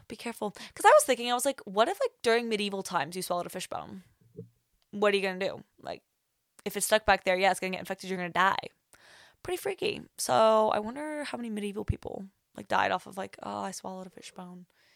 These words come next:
you know? That, that, that, that's just go-, <laughs> goes through my head, I guess. Um, yeah, that was a story I did wanna share. Glad I remembered it. Uh, other than that, there was nothing else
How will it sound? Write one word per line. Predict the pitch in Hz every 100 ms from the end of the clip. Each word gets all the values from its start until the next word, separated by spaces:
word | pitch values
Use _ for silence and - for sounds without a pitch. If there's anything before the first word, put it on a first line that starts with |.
| _ -
you |
know? | 220 302 320 _ _ _ _ - - - - - - - - - _ _
That, | - 294 302 -
that, | 254 240 294 269 254 254
that, | 247 254
that's | 233 -
just | 233
go-, | 269 269
<laughs> |
goes | - 240 285
through | - 277
my | 226
head, | 185 185
I | 190
guess. | 190 202 190 - 220 -
Um, | 208 214 202 220 _ - - - - - _ -
yeah, | 214 120 - _ _
that | 220 240
was | 254 226
a |
story | - 190
I | 180
did | 175
wanna | 110 -
share. | - - 196 - _
Glad | - 220
I | 202
remembered | 90 - -
it. | - _ _ - _
Uh, | 220 226 214 -
other | 339 392
than | 349
that, | 262 220 - - _
there | -
was | 180
nothing | 202 214 240 226
else | 196 190